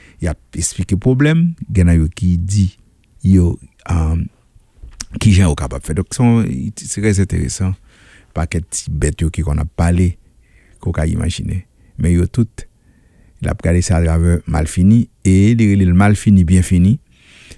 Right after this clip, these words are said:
C'est pratiquement, il semble qu'à la fin, Malfini pour le transformer. Parce que songez bien, c'est une métamorphose, oui, qui fait le devine tout de Malfini, hein.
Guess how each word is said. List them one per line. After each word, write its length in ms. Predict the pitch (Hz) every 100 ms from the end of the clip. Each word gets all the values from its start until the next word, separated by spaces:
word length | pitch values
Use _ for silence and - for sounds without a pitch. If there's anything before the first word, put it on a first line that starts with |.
| -
C'est 180 | -
pratiquement, 640 | 87 78 82 - - 90 87 -
il 60 | -
semble 260 | 85 82
qu'à 140 | 82 80
la 120 | 76
fin, 280 | - 95 92 _ _ _ -
Malfini 640 | 64 85 78 85 78 85
pour 200 | 82 80
le 100 | 80
transformer. 580 | - 85 85 - 98 104
Parce 180 | - 90
que 80 | 87
songez 340 | 107 101 113
bien, 220 | 135 147 - - - - - _
c'est 240 | - - 120
une 160 | 117
métamorphose, 1120 | 110 113 110 104 117 131 123 - 101 92 90 127
oui, 100 | 170
qui 140 | 139
fait 120 | 101
le 60 | 87
devine 300 | 87 82 82
tout 100 | 78
de 80 | 76
Malfini, 480 | 73 80 73 -
hein. 80 | -